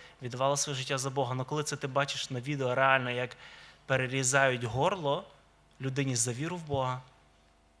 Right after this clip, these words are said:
і ти дивишся на цих християн, і в них в очах спокій. В них немає ні сльоз,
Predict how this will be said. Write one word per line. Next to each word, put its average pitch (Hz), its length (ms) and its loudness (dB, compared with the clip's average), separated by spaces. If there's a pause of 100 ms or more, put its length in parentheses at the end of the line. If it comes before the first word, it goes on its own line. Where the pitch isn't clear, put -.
(1600)
і 147 80 -4
ти 143 120 0
дивишся 185 400 0
на 156 140 0
цих 165 260 -2
християн, 151 840 -2
і 127 220 -4 (1300)
в 131 100 -4
них 147 140 -2
в 160 40 0
очах 147 200 0
спокій. 113 540 -2 (440)
В 127 40 -8
них 135 160 -4
немає 147 260 2
ні 165 160 -2
сльоз, 156 600 -2